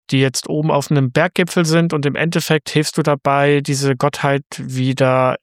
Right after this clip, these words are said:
ins Leben zu rufen. Also auch die verlorenen, äh, Seelen der Schäfchen und Lämpchen einzusammeln. Und das spielt sich nicht großartig anders als das Hauptspiel, erweitert das Ganze aber mit einer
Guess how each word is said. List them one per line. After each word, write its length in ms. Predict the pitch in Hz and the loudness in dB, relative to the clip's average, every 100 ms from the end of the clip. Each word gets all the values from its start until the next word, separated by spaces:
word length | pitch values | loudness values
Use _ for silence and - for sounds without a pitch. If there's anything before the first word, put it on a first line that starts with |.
| _ | _
ins 220 | 143 127 | -6 -2
Leben 240 | 139 170 226 | 0 0 0
zu 160 | - | -6
rufen. 360 | 220 214 240 285 _ _ - | -4 -2 -2 -4 _ _ -4
Also 320 | 135 127 123 _ _ _ - 170 - | -4 -2 -6 _ _ _ -12 -10 -6
auch 280 | - 135 - | 0 0 -2
die 360 | - 131 123 123 | -4 0 0 0
verlorenen, 760 | - 131 139 135 135 135 135 135 | 0 2 4 4 2 2 0 -2
äh, 280 | - 135 131 | -4 -2 -2
Seelen 420 | 135 151 160 143 | 0 2 2 2
der 180 | 135 127 | 2 0
Schäfchen 720 | - 170 - - 175 170 170 - - - - _ | 0 0 0 0 2 2 -2 -8 -20 -20 -20 _
und 140 | 135 | -2
Lämpchen 420 | 127 170 - 165 - | 0 0 0 -2 0
einzusammeln. 920 | 151 151 - 143 143 147 143 147 147 - - - - | -2 -2 -2 0 2 4 2 2 -2 -8 -20 -20 -10
Und 400 | - 147 143 - _ - | 0 0 0 -6 _ -4
das 120 | 147 | -2
spielt 320 | - 165 196 | 0 0 0
sich 400 | - 185 - - 349 220 | 2 0 -2 -10 -14 -4
nicht 640 | 151 151 160 175 185 - - | 2 4 6 4 2 -4 -6
großartig 680 | 143 165 185 175 156 - | 0 0 0 0 0 -2
anders 340 | - 165 165 - | -2 0 0 0
als 200 | 151 - | -4 -2
das 200 | 139 - | -2 0
Hauptspiel, 640 | 165 - - - 220 220 | -2 -2 -10 -2 2 2
erweitert 460 | - 147 143 170 170 | 2 0 0 -2 -4
das 100 | 156 | -2
Ganze 300 | 165 170 165 | -2 0 0
aber 180 | 160 156 | 0 0
mit 160 | 156 - | 0 -2
einer 500 | 143 143 147 147 143 | -2 2 2 2 0